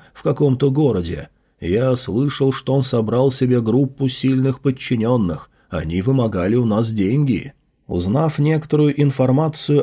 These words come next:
от духов мёртвых бандитов, Вандалью использовал земляного голема, чтобы похоронить их тела. Погрузив свою добычу в фургон, Вандалью ушёл,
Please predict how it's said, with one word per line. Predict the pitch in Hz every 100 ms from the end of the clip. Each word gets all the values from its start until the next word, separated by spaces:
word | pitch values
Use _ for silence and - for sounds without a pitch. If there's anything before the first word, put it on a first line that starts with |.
| 143
от | 135
духов | 127 165 151 143
мёртвых | 143 151 147 135 127
бандитов, | 123 107 104 175 156 92 - -
Вандалью | 90 - 107 156 160 156 156 156
использовал | - - 165 147 151 151
земляного | 131 147 143 143 147 143
голема, | 139 170 123 95 80 - _
чтобы | - 190 170
похоронить | 156 151 151 143 143 143
их | 151 131 -
тела. | 143 120 98 - - _ _ _ -
Погрузив | 95 98 95 113 131
свою | - 101 123
добычу | 117 98 131 127 104
в |
фургон, | - 95 90 120 143 131 -
Вандалью | 107 123 123 127 143 131 135
ушёл, | 127 - 160 104